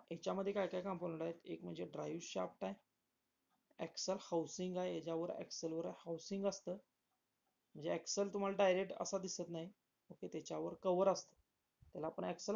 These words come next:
housing असं म्हणतो. तर हा मध्ये differential आहे बघा, Differential पासून इकडे एक Excel, इकडे एक Excel, असे दोन Excel provide केले आहेत. आणि हे live Excel आहेत. Live Excel म्हणजे ही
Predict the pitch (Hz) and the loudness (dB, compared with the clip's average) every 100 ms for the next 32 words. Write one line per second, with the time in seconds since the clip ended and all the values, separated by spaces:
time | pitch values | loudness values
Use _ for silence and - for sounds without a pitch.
0 | 208 190 185 175 160 170 147 - _ _ | 2 0 0 -4 -4 -6 -8 -12 _ _
1 | _ _ _ - - - 185 226 240 - | _ _ _ -10 -6 0 4 4 2 -8
2 | _ _ _ _ _ - 180 180 190 208 | _ _ _ _ _ -4 0 2 4 4
3 | 180 156 147 139 127 131 143 - _ _ | 4 2 2 -2 -2 -8 -14 -20 _ _
4 | _ _ _ _ _ _ - 156 165 240 | _ _ _ _ _ _ -12 -4 -2 0
5 | 170 170 185 185 - - _ _ _ _ | 0 2 2 2 -2 -12 _ _ _ _
6 | _ _ 185 - 214 302 - _ - _ | _ _ -4 0 2 0 -2 _ -20 _
7 | _ _ - - 175 196 185 226 285 - | _ _ -10 -2 0 0 -2 -4 -6 -10
8 | _ _ - - 143 135 143 - 156 - | _ _ -18 -6 -4 -4 -8 -10 -12 -12
9 | 147 170 175 - _ - 156 151 151 - | -10 -8 -8 -12 _ -12 -8 -8 -8 -6
10 | 196 - _ _ _ _ _ - 156 143 | -6 -6 _ _ _ _ _ -2 0 0
11 | 151 175 147 135 - _ _ _ _ _ | -2 -2 -2 -6 -10 _ _ _ _ _
12 | _ _ _ _ - - - 151 160 185 | _ _ _ _ -20 -20 -10 -6 0 4
13 | 208 208 226 220 - 143 143 - - 165 | 8 12 12 10 6 -2 -4 -10 -2 2
14 | 190 196 214 208 202 196 | 2 2 0 0 -2 -4